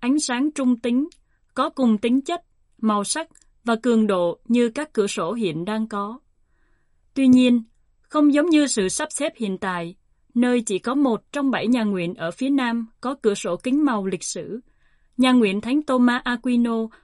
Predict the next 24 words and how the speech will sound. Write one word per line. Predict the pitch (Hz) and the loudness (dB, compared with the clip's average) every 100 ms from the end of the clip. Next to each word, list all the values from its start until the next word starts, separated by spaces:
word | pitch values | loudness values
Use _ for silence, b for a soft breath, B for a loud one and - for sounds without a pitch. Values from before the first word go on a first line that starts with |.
| b _ | b _
có | 277 | -6
cửa | 302 220 | 0 2
sổ | 214 202 180 | 2 0 0
mô | 269 269 | 2 2
tả | 254 180 214 | -2 -6 -6
cây | 269 262 | -4 -2
Jesse | 240 302 - 262 247 233 | -2 -6 -8 -6 -6 -6
sẽ | - 185 | -6 -6
vẫn | 196 202 214 | -6 -4 -2
giữ | 202 | 0
nguyên. | 214 262 240 226 226 _ _ _ _ _ _ _ - | 2 2 2 -2 -6 _ _ _ _ _ _ _ -10
Sáu | - 269 302 | -2 -2 4
cửa | 226 | 4
sổ | 220 190 | 4 0
kính | - 277 320 | 0 0 2
màu | 254 | 2
mới | 214 226 247 320 _ | 2 2 0 -4 _
phải | - 202 233 | -6 -2 2
mang | 254 247 | 2 2
tính | 247 262 311 | 0 0 0
tượng | 220 180 | 0 -2
hình, | 196 220 202 - _ _ _ _ _ _ | -2 -2 -2 -6 _ _ _ _ _ _
trong | - 233 | -4 -2
khi | 226 240 233 | 0 0 0